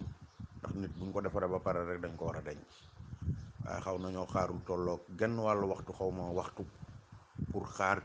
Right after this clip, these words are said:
ki sëriñ bi yónni pour mu ñëw ñu jullee ko pour mën ko denc. Man loolu it musuma koo gis, te dëgg-dëgg musuma koo gis, musuma ko fekkee.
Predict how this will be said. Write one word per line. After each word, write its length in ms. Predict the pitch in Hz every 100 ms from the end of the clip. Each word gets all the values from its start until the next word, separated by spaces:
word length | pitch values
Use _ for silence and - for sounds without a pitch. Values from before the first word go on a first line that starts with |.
| -
ki 100 | 113
sëriñ 360 | - 120 120
bi 100 | 110
yónni 340 | 113 113 104 92 - - - - - - -
pour 100 | 98
mu 160 | 98 95
ñëw 240 | 95 104 107 101
ñu 160 | 95 85
jullee 320 | 101 98 92
ko 120 | 90
pour 180 | 92 92
mën 180 | 80 78
ko 120 | 76
denc. 260 | - 64 - - - - - - - - - - 85
Man 160 | 92
loolu 280 | 92 104 104
it 100 | 107
musuma 360 | 98 95 95 82
koo 140 | 80 71
gis, 260 | - - -
te 60 |
dëgg-dëgg 380 | 76 76 76 65 - -
musuma 200 | 98 95 90
koo 100 | 87
gis, 160 | 117 110
musuma 280 | 98 87 85
ko 80 | 73
fekkee. 320 | - - -